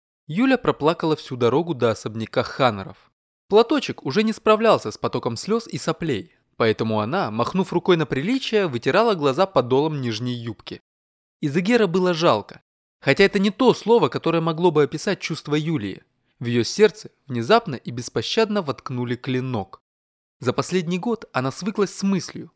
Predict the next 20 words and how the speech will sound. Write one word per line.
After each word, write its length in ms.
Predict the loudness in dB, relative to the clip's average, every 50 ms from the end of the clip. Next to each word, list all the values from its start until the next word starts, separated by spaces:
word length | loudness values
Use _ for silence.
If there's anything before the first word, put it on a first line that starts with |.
| _
что 180 | _ -8 -4 -4
на 120 | -2 -2
свете 420 | -4 -4 -2 -2 -2 -4 -4 -10 -14 -14
существует 560 | -12 -10 -8 -8 -8 -8 -6 -4 -4 -2 -2
человек, 520 | -2 0 0 0 2 0 -2 -4 -4 -8 _ _
которого 380 | -4 -2 0 2 2 2 2
можно 280 | 2 2 2 0 0 -2
обвинить 640 | -2 -2 -4 -4 -4 -4 -4 -4 -4 -4 -6 -8 -14 _ 0
во 100 | 0 0
всех 260 | 2 2 0 -2 -2
тех 220 | 0 -2 -2 0 0
несправедливостях, 1120 | -2 -4 -2 -2 0 0 0 0 0 0 2 2 2 2 0 -2 -4 -8 -12 -12 -12 _ _
которые 420 | -6 -2 2 2 2 2 2 0
происходили 600 | 0 0 0 0 -2 -2 -6 -4 -4 -4 -4 -4
с 140 | -6 -6 -8
ней. 320 | -6 -6 -6 -6 -6 -10 _ _ _ _ _ _ _ _ _
Она 200 | 2 4 4 4
привыкла 400 | 6 4 4 4 4 2 2 2
строить 440 | 2 2 0 0 0 0 0 -2 -6
планы, 520 | -6 -4 -2 0 0 -2 -2 -4 -6 -10